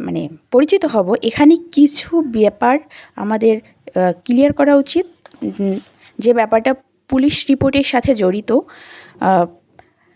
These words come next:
প্রথমে আমরা পুলিশ রিপোর্টের সংজ্ঞাটা বলি যে, "One completion of an investigation, the police officer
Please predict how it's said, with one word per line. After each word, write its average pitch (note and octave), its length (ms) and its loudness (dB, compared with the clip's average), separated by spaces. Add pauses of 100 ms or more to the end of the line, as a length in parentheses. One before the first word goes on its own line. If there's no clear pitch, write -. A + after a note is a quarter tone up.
(840)
প্রথমে F4+ 440 0
আমরা D4+ 260 4
পুলিশ C4+ 600 0
রিপোর্টের C4+ 500 2 (260)
সংজ্ঞাটা G#3+ 560 -2
বলি F#3 340 -4 (180)
যে, F#3+ 260 -4 (460)
"One C#4 280 0
completion C#4 880 0
of - 280 0 (280)
an A#3 300 0 (140)
investigation, C4 1000 0 (480)
the A3 220 0 (200)
police C4+ 480 2 (400)
officer A3+ 720 -2